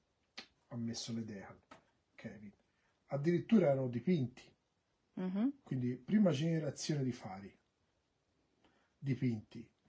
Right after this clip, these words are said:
Speaker 1: poi trasparenti,
Speaker 2: Sì.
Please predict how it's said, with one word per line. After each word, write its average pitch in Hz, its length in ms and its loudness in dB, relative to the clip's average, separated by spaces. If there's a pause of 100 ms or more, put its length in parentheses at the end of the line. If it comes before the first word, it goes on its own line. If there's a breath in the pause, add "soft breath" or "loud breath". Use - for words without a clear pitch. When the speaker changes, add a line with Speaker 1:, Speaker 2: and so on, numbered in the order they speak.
(380)
Speaker 1:
poi 135 420 4 (340)
trasparenti, 139 1000 -2 (220)
Speaker 2:
Sì. 214 340 -6